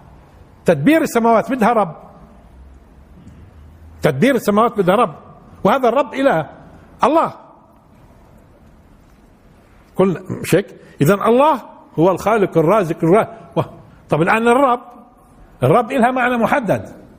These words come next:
فيه معنى التدبير، فيه معنى السياسة، مش هيك؟ فيه معنى الإصلاح، تمام؟ التنمية والتنشئة إلى آخره، المعاني هاي اللي فيها رب الشيء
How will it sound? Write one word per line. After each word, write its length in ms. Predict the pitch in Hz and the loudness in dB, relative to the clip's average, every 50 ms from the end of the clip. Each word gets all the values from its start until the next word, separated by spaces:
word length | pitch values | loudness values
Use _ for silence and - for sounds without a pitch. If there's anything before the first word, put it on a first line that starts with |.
| - - _ _ | -20 -20 _ _
فيه 200 | - - 156 190 | 0 2 2 4
معنى 200 | 226 233 208 226 | 4 2 2 0
التدبير، 600 | 214 220 - 226 180 170 254 269 202 131 - - - - - - - | 0 0 0 -2 0 2 2 2 0 0 -2 -8 -16 -18 -20 -20 -4
فيه 180 | - 180 165 | 0 0 2
معنى 220 | 190 220 208 208 220 | 2 2 2 0 0
السياسة، 560 | - - 226 240 262 247 - - 143 107 - - - - - - - - - - - - - - - - - - - - - _ - _ _ - - | -2 0 0 0 0 0 0 -4 -6 -6 -6 -18 -20 -20 -20 -20 -20 -20 -20 -20 -20 -20 -20 -20 -20 -20 -20 -20 -20 -20 -20 _ -20 _ _ -14 -10
مش 140 | - - | -2 -2
هيك؟ 120 | 185 214 214 | -2 0 2
فيه 180 | - 220 208 | 2 2 2
معنى 220 | 233 233 220 220 220 | 2 2 0 0 0
الإصلاح، 560 | 202 185 190 - - 262 254 202 - - - - - - - - - - - _ _ _ - - _ _ _ _ _ _ _ - - _ _ - - - - - - - | -2 -4 -4 0 0 0 0 0 -4 -10 -18 -20 -20 -20 -20 -20 -20 -20 -20 _ _ _ -20 -20 _ _ _ _ _ _ _ -20 -20 _ _ -20 -20 -20 -20 -20 -20 -4
تمام؟ 420 | - 135 147 180 202 240 277 294 - - - - - - - - - | -4 0 0 2 0 0 -2 -4 -8 -16 -20 -20 -20 -20 -20 -6 -6
التنمية 440 | - - - - 254 247 247 240 226 | -6 -2 0 0 0 2 2 2 2
والتنشئة 640 | 220 220 214 220 247 240 214 - - - - - - - - - - - - - _ _ _ - | 2 0 0 0 -2 -2 -2 -4 -6 -8 -8 -10 -12 -16 -20 -20 -20 -20 -20 -20 _ _ _ -2
إلى 200 | 180 196 240 214 | 0 2 2 2
آخره، 400 | 202 - 247 220 185 135 110 101 - - - - - - - - - - | 0 0 0 0 0 0 -2 -6 -10 -14 -20 -20 -20 -20 -20 -20 -6 -2
المعاني 340 | 143 151 185 220 240 233 208 | 0 2 2 2 0 0 0
هاي 380 | 175 196 208 190 165 127 110 - - - - - - - | 0 0 0 0 -2 -4 -8 -12 -18 -20 -20 -20 -8 -2
اللي 120 | 139 147 156 | 0 0 2
فيها 260 | - 214 196 156 190 | 2 2 2 2 0
رب 280 | 175 185 214 160 135 160 | 0 0 -2 -2 -6 -10
الشيء 360 | - - - 196 196 160 | -10 -2 -2 0 0 0